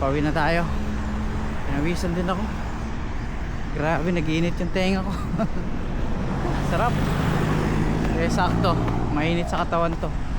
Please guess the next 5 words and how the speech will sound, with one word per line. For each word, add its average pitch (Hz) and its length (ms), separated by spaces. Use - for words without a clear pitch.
Kaya, 135 480
pawis. 156 560
Kahit 139 160
malamig, 160 400
pinawisan. 151 680